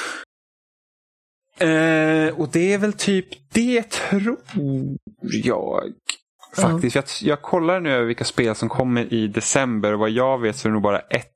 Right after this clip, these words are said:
Speaker 1: som jag egentligen är intresserad av. Och det är Shovel Knight Showdown. Och det är typ Smash med Shovel Knight.
Speaker 2: Jaha.
Speaker 1: Eh, så att det är väl typ,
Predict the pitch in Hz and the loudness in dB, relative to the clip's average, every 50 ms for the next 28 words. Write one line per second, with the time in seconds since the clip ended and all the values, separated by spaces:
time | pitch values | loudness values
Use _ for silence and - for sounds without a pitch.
0 | - - - 127 117 107 104 101 98 98 98 - 104 95 92 101 98 - 107 - | -8 -4 -2 0 0 0 0 0 -2 -2 -2 -2 -2 0 0 -2 -4 -4 -4 -2
1 | - - - 135 131 120 107 101 95 92 95 92 95 101 95 107 101 101 101 - | -2 0 0 0 0 0 0 0 0 -2 -2 -2 -4 -2 -2 0 0 0 -2 -2
2 | - - 104 98 98 95 98 - - 110 98 95 95 98 95 95 95 - - 127 | -2 -2 -2 0 0 -2 -2 -2 -2 -2 -2 -2 -2 -2 -2 -2 -2 -2 -2 -2
3 | 120 110 101 92 92 92 95 95 101 101 101 98 104 92 - - - - 107 92 | -2 -2 -2 -4 -2 -2 -2 -2 0 -2 0 -2 -2 -2 -2 -2 0 0 0 -2
4 | - - - - - - - 101 - 107 95 90 87 78 - - - - _ - | -2 -6 -8 -8 -8 -4 -4 0 0 0 0 0 -4 -6 -8 -8 -10 -18 _ -10
5 | - - - - - - - - - - - - 101 - - - - 160 180 165 | -6 -4 -4 -2 -2 -2 -4 -6 -6 -8 -4 0 0 2 2 2 0 0 0 0
6 | 160 - - 87 87 85 90 90 90 90 90 90 90 - - - - - - 101 | 0 -2 -2 -2 -2 -2 -2 -2 -2 -4 -4 -4 -6 -6 -4 -4 -2 0 0 0
7 | 95 - - _ - - - - 101 95 95 92 - 95 87 | -2 -4 -10 _ -16 -6 -4 -2 -2 -2 -2 -2 -2 -2 -2